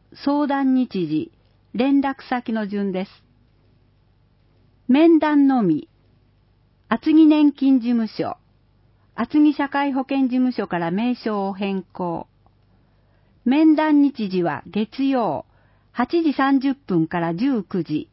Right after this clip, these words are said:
休日の場合は火曜。火曜から金曜、八時三十分から十七時十五分。第二土曜、九時三十分から十六時。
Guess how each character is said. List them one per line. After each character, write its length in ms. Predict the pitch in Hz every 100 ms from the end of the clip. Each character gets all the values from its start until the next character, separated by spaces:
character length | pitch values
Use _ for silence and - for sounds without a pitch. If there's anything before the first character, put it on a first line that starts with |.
| _ _ _ _ _ _ _
休 180 | 277 285
日 240 | 262 262
の 140 | 262 240
場 260 | 240 240
合 140 | 233 226
は 120 | 240
火 220 | - 180
曜。 400 | 175 180 143 - _ _ _ _ _ _ _ _ _ -
火 160 | 254
曜 240 | 285 359 330
か 140 | 262
ら 160 | 202 170
金 380 | - 247 247
曜、 380 | 226 208 160 - _ _ _ _ _
八 320 | 233 - 339
時 120 | 294
三 260 | 262 262 262
十 160 | 262
分 320 | 247 - 185 170
か 120 | 175
ら 160 | 165
十 240 | 165 233 294
七 220 | - 277
時 200 | 185 175
十 220 | 196 269
五 180 | 180 156
分。 340 | 127 143 127 - _ _ _ _ _ _ _ -
第 280 | 247 330 311
二 160 | 302
土 180 | 262 254
曜、 380 | 226 190 147 - _ _ _ _ -
九 120 | 339
時 120 | 320
三 280 | 294 269 269
十 140 | 254 254
分 340 | - 180 170
か 100 | 175
ら 160 | 160 156
十 240 | 208 240
六 340 | 233 214 196
時。 260 | 156 123 -